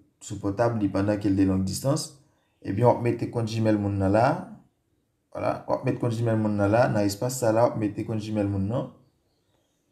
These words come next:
Et puis là, puisque par contre notre mot de passe moun nan, eh bien, qui ça va faire, on fait mot de passe oublié.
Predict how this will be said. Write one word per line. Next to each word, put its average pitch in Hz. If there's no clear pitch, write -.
Et 120
puis 156
là, 147
puisque -
par 135
contre 135
notre 113
mot 123
de 123
passe 113
moun 107
nan, 139
eh 107
bien, 131
qui 151
ça 147
va 127
faire, 143
on 135
fait -
mot 127
de 120
passe -
oublié. 135